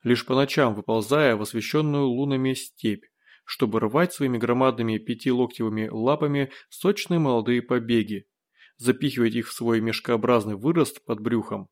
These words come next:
и снова, скрываясь в глубине, перетирать зеленые стебли своими наждачными челюстями. Все, кроме Босли и Бобра,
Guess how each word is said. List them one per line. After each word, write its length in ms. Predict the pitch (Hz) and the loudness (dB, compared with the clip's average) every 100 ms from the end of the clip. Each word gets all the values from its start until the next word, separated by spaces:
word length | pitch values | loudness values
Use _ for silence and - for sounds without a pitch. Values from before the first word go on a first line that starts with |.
| _ _ _ - _ | _ _ _ -20 _
и 100 | 151 | -4
снова, 480 | 151 165 170 113 98 | -2 2 4 4 0
скрываясь 540 | - 120 117 123 110 | -4 -2 2 4 2
в 40 | 110 | 0
глубине, 540 | 110 107 113 156 165 - _ - | -4 -2 0 0 0 -6 _ 2
перетирать 540 | 113 110 120 165 180 | 2 2 2 2 2
зеленые 420 | 147 151 143 123 | 2 2 2 0
стебли 460 | 107 - 160 165 165 | -2 -2 -2 0 -2
своими 520 | - 117 135 139 135 | 0 0 2 2 0
наждачными 760 | 117 110 101 110 123 - 117 | 0 -2 0 0 0 0 -6
челюстями. 800 | 113 113 113 - - 104 95 90 _ _ _ _ _ _ _ _ _ _ _ _ _ _ _ _ _ | -4 -4 -4 -6 -6 -6 -6 -14 _ _ _ _ _ _ _ _ _ _ _ _ _ _ _ _ _
Все, 360 | - - 165 | -6 -2 -2
кроме 420 | - - 123 113 107 | -2 0 2 2 0
Босли 480 | 107 156 151 110 | 4 4 4 -2
и 140 | 110 113 | -4 -4
Бобра, 560 | 107 104 117 170 107 | -4 0 0 0 0